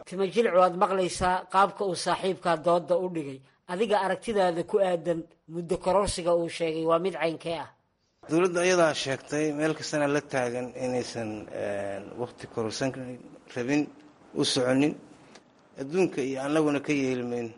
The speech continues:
Speaker 2: mana kororsanayso. Eh, waxaa laakiin jira dowladda dhexe waa hoggaankii dalka. Eh,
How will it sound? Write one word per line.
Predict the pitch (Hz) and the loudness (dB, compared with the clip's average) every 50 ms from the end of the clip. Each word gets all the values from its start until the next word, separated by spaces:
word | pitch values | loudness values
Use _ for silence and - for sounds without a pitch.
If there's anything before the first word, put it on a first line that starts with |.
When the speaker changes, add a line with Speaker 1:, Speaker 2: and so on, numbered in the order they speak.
| - - _ _ - - _ _ | -18 -20 _ _ -20 -20 _ _
Speaker 2:
mana | - 135 139 143 135 | -8 -4 -2 -2 -2
kororsanayso. | 123 - 123 117 104 - - 120 107 104 - - - - _ _ - - - - - - - - - - - - - - | -2 -4 -6 -8 -6 -8 -10 -10 -10 -10 -12 -14 -16 -18 _ _ -20 -20 -20 -20 -20 -20 -20 -20 -20 -20 -20 -20 -18 -10
Eh, | - - - 120 120 120 117 117 117 113 113 113 110 107 - - - - - - - - - - - - | -6 -4 -2 0 0 0 2 2 2 2 0 0 -2 -4 -6 -6 -10 -14 -16 -18 -20 -20 -20 -20 -20 -14
waxaa | - - 151 175 175 | -6 -2 0 0 2
laakiin | 170 165 160 160 - 165 151 135 | 2 2 0 2 0 0 0 0
jira | - - 127 123 127 127 123 107 - - - - - - - - - - - - - - - | -2 -2 0 2 2 2 0 -2 -6 -16 -20 -20 -20 -20 -20 -20 -20 -20 -20 -20 -20 -18 -16
dowladda | - - 131 131 139 156 165 156 151 151 143 135 | -8 -4 -2 0 2 2 0 0 0 -2 -2 0
dhexe | 123 123 117 - 113 117 123 123 120 - - - - - | -2 -4 -6 -6 -6 -6 -6 -6 -8 -10 -12 -18 -18 -12
waa | - 120 113 107 | -10 -8 -8 -8
hoggaankii | 110 110 117 120 117 113 - 117 | -8 -6 -4 -4 -4 -4 -6 -8
dalka. | 98 98 107 101 98 - - - - | -8 -8 -8 -8 -8 -12 -16 -14 -6
Eh, | - 120 120 120 117 113 113 110 110 110 | -2 0 2 2 2 2 0 0 0 -2